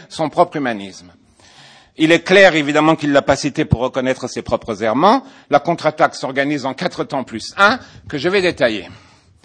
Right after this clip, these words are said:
En premier lieu, en rappelant que Saïd, lui, avait été l'un des premiers aux États-Unis, en tout cas dans le champ des humanités,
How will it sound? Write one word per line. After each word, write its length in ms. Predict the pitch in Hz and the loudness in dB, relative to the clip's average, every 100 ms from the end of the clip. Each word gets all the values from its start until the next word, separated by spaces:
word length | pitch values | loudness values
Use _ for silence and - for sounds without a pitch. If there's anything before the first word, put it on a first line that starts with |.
| - - - _ | -20 -20 -20 _
En 140 | 165 175 | -2 0
premier 340 | 226 220 185 | 0 2 0
lieu, 300 | 135 113 87 _ _ _ | -2 -6 -10 _ _ _
en 160 | - 165 | -2 4
rappelant 380 | 165 190 185 202 | 4 4 2 -2
que 100 | 175 | -2
Saïd, 420 | - 190 180 185 | 0 4 4 2
lui, 400 | 156 208 254 226 _ - | -2 -4 -4 -8 _ -2
avait 320 | 147 156 151 | 0 2 0
été 220 | 151 185 | 0 2
l'un 160 | 170 165 | 2 2
des 140 | 151 | -2
premiers 380 | - 220 220 196 | -4 -4 0 0
aux 80 | 147 | -2
États-Unis, 680 | 139 139 117 135 175 220 | -4 -4 -4 -6 -6 -4
en 80 | 151 | -6
tout 100 | 156 | -4
cas 120 | 156 | -2
dans 100 | 135 | -2
le 40 | 127 | -4
champ 180 | 170 | -4
des 180 | 143 113 | -4 -4
humanités, 580 | 123 110 107 - 220 | -6 -6 -8 -4 -4